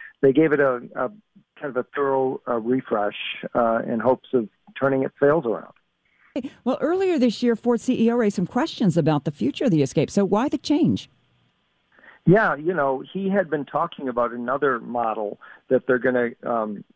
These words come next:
Speaker 1: phase out called the Edge, another crossover utility vehicle. And he said, "We're not going to have commodity product, products like Edges and Escapes," which seemed to be like a death knell for the Escape.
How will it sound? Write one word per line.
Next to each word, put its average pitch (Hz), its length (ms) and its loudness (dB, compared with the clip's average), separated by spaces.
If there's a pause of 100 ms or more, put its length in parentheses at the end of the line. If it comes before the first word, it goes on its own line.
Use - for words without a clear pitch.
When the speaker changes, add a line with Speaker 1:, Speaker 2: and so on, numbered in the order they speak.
(160)
Speaker 1:
phase 123 240 4
out 110 240 0
called 120 220 -2
the 123 180 -2
Edge, 120 320 0
another 110 340 -2
crossover 110 680 -2
utility 107 520 0
vehicle. 98 540 -4 (400)
And 123 100 6
he 123 140 4
said, 120 160 4
"We're 120 100 4
not 120 300 0
going 139 240 -2
to 123 100 2
have 117 300 -2
commodity 113 680 -4
product, 117 460 -2 (160)
products 127 500 -2
like 113 260 -8
Edges 117 480 -6 (160)
and 113 160 0
Escapes," - 540 0 (600)
which 123 160 -2 (120)
seemed 139 280 4
to 117 100 -8
be 139 160 6
like 131 240 2
a 123 60 -2
death 139 340 0
knell 104 320 -2
for 117 80 -8
the 110 140 -10
Escape. - 480 -8